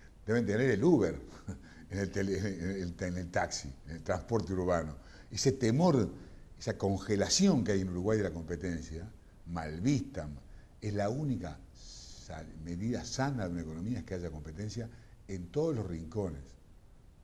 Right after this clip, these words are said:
¿Eh? En todos los rincones tiene que haber competencia. Sin miedo. Es la garantía de la dignidad del consumidor, del bienestar del consumidor, de la justicia en los precios,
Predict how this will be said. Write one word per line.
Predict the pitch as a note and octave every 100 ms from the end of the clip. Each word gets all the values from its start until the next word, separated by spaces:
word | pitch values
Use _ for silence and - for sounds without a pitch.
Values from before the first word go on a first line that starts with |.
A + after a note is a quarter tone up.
| - - -
¿Eh? | E2+ - -
En | A2 A2+
todos | G3 G#3 D3
los |
rincones | G2+ F#2 G#2 A#2+
tiene | - D#2+
que |
haber | D#2
competencia. | D2+ C#2 C2 B1+ - - - - - - F#2+
Sin | - E3 D#3+ C#3+
miedo. | E3+ C#3 E2+ - - - -
Es | G#2
la | G#2
garantía | F#2+ F2+ F2+ A#2+ G2+
de | F2
la | F2
dignidad | D#2+ D#2+ F2+ C#3
del |
consumidor, | C3 A#2 A2 G2+ G#2 A2+ A2+ - -
del | F2+
bienestar | D#2+ C#2 - C#3+
del | D3+
consumidor, | C#3 A#2 A#2 G#2+ A2+ A2 - -
de | E2+
la | E2
justicia | D2+ - D#3+ D#3
en | C#3
los | A#2
precios, | A2 G#2+ F2+ A#2